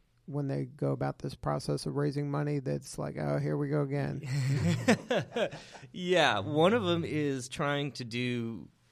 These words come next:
Speaker 2: trying to solve too many problems at once, right? You think you've developed this new technology that, um,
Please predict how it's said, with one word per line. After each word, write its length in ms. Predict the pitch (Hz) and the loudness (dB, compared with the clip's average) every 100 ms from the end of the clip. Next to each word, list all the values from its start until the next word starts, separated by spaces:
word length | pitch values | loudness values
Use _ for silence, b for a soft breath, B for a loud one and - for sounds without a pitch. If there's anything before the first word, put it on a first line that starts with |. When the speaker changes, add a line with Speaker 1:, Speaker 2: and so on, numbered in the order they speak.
| b b | b b
Speaker 2:
trying 260 | - 185 170 | -2 -2 -2
to 60 | |
solve 480 | - 143 139 131 123 - - | -2 2 4 2 -2 -14 -8
too 160 | - | -2
many 220 | 135 110 107 | 0 0 0
problems 480 | 107 98 95 95 | -2 -4 -6 -12
at 100 | 95 | -16
once, 300 | 90 - - | -16 -18 -12
right? 220 | - 123 123 | -4 -2 -2
You 120 | 117 | -6
think 300 | 135 131 127 | -4 -4 -4
you've 120 | 123 | -6
developed 320 | 113 110 113 113 | -2 -2 -2 -2
this 160 | 110 | -6
new 140 | 117 113 | -4 -4
technology 640 | 98 98 104 101 101 101 | -6 -4 -4 -6 -6 -8
that, 280 | 104 101 - B B B B | -6 -8 -10 B B B B
um, 300 | 104 98 | -4 -4